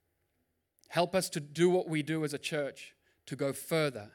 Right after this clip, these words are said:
to see lives impacted. Help us to build a church of magnitude that can have influence in the city, that people could be set free, that people could find true life, that could have a relationship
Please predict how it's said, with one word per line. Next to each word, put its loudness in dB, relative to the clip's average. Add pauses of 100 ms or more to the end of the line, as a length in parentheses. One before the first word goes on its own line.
(800)
to -8
see 0
lives 0
impacted. -8 (680)
Help 2
us -2
to -4
build 0
a 0
church -6
of -10
magnitude -6
that -10
can -12
have -8
influence -4
in -6
the -6
city, -12 (880)
that -4
people 0
could -8
be -2
set -4
free, -6
that -14
people -10
could -10
find -6
true -6
life, -8
that -12
could -10
have -4
a -4
relationship -6